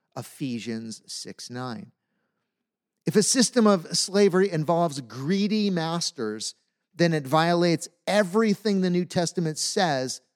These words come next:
about the possession, about the relationship Christians should have with material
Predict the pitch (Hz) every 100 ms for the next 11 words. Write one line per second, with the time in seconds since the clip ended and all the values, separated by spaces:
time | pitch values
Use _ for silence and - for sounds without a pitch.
0 | _ _ - 143 156 151 151 151 127 120
1 | 170 170 160 127 117 _ _ 135 123 151
2 | 151 135 120 _ _ _ _ 147 143 170
3 | 180 170 160 165 - - 165 - 156 -
4 | 123 135 135 117 123 117 117 - 131 123
5 | 120